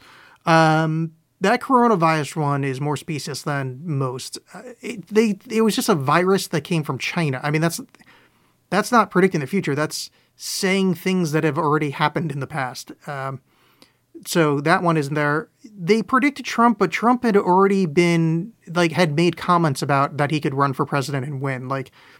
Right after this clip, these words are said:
so that wasn't predictive. Uh, some of the ones that, yeah, I, I think it's more people being on the kind of front line of comedy writing. You need to be up on current culture. So I think, like, when they say they predicted the iPad or whatever,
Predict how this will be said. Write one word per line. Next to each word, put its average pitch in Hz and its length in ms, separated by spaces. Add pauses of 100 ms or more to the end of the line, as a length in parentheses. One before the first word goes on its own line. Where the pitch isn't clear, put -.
(380)
so - 120
that 185 160
wasn't 151 300
predictive. 139 520
Uh, 175 400
some 262 280
of 233 40
the 247 60
ones 202 300
that, 160 380 (1200)
yeah, 160 200
I, 190 220
I 202 80
think 269 240
it's 254 160
more 185 640 (100)
people 185 320
being 165 600 (1400)
on 151 200
the 147 80
kind 151 240
of 139 220
front - 540
line 147 320
of 139 80
comedy 156 380
writing. 160 500
You 147 180
need 143 140
to 143 60
be 147 180
up 147 180
on 139 160
current 156 340
culture. 160 480 (460)
So - 160
I 156 60
think, 190 160
like, 156 200
when 160 120
they 151 60
say 160 140
they 151 80
predicted 143 400
the 147 120
iPad 139 420
or 135 80
whatever, 131 440